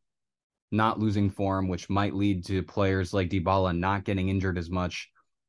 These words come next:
Think about it this way. Manchester City, for all its faults, is in part able to be so successful because they have s-, the ability to rotate and not lose too much quality between their first eleven and second eleven.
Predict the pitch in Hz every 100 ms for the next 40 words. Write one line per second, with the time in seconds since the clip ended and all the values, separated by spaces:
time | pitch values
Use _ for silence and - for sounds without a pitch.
0 | _ - 139 123 110 107 101 87 82 123
1 | 151 139 117 - 117 104 95 - _ _
2 | _ _ _ _ 113 107 104 113 104 87
3 | - - 107 95 - - _ _ _ _
4 | _ _ _ _ _ _ _ 120 113 -
5 | _ _ - 120 107 120 127 120 110 110
6 | 95 104 98 101 - 92 107 101 - 95
7 | 85 90 - 107 92 95 92 - - _
8 | 101 92 95 95 87 87 92 90 98 92
9 | 92 92 92 98 98 92 95 95 82 -
10 | 101 92 - - 95 92 87 85 - 95
11 | 87 85 - 98 - 92 87 87 82 -
12 | 87 87 87 73 - -